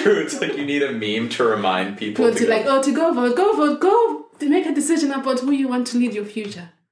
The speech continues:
Speaker 2: Go, please, please, we're begging you. We'll give you a free gift."
Speaker 1: I'm
Speaker 2: Yeah.
Speaker 1: kinda busy. Um, I've got some other things going
Speaker 2: Yeah,
Speaker 1: on.
Speaker 2: yeah, and I'm like, "Yes, yes, you're living a good life."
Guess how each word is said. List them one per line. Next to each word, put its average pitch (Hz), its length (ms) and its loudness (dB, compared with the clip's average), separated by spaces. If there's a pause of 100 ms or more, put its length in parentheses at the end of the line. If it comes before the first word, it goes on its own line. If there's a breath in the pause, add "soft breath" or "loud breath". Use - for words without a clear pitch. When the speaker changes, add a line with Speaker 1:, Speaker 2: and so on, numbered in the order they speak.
(160)
Speaker 2:
Go, 359 340 4
please, 330 440 2
please, 311 260 0
we're 247 120 0
begging 240 360 2
you. 170 280 -6
We'll 240 140 -2
give 349 160 2
you 349 120 2
a 339 40 -4
free 269 180 0
gift." 202 380 -2
Speaker 1:
I'm 139 120 0
Speaker 2:
Yeah. 151 60 0
Speaker 1:
kinda 202 200 2
busy. 120 680 2
Um, 110 500 0
I've 110 100 -8
got 123 140 0
some 113 160 -6
other 110 140 0
things 110 280 -6
going 311 140 4 (160)
Speaker 2:
Yeah, 247 280 2
Speaker 1:
on. 254 100 -2
Speaker 2:
yeah, 247 140 0
and 262 120 0
I'm 269 140 0
like, 262 260 -4
"Yes, 277 440 -4 (320)
yes, 247 400 -4
you're 233 140 -2
living 240 220 -4
a 196 60 0
good 190 160 -2
life." 139 260 -10